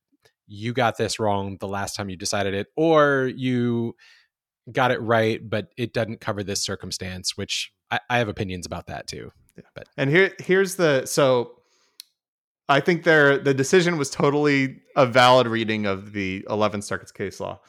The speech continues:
Speaker 2: But also one thing that I discovered when I researched this a year, over a year ago, um, was that the Eleventh Circuit's case law is actually super vague about all this. Um, it has that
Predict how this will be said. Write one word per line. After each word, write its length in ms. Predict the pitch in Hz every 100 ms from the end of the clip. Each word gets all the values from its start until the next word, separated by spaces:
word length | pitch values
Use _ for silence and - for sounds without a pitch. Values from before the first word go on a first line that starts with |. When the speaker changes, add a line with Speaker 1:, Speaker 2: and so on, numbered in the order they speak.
| _ _
Speaker 2:
But 120 | 135 143
also 400 | 160 - 160 135
one 260 | 135 147
thing 300 | 147 143 131
that 140 | 123 120
I 280 | 117 113
discovered 680 | 113 113 - 151 143 120 107
when 120 | 110
I 60 | 110
researched 420 | 110 113 110 -
this 200 | 110 -
a 60 | 101
year, 500 | 107 113 110 101 - 92 _
over 200 | 131 110 101
a 40 |
year 180 | 113 117
ago, 320 | 85 80 87 _ _ _ _ _ -
um, 540 | 110 107 101 95 90 _ _ -
was 440 | 123 123 107 101
that 400 | 110 104 98 - _ _ _ -
the 280 | 123 120 120
Eleventh 320 | 120 156 226 214
Circuit's 380 | 214 202 180
case 300 | - 165 151
law 240 | 151 143 139
is 300 | - 123 107
actually 460 | 120 120 - 131 110
super 420 | - 139 120 113
vague 300 | 98 95 87
about 220 | 85 78 78
all 180 | - -
this. 220 | - - _ _ _ _ _
Um, 520 | 117 110 104 98 92 - _ _
it 120 | 139 123
has 360 | 185 202 185
that 360 | 190 156 110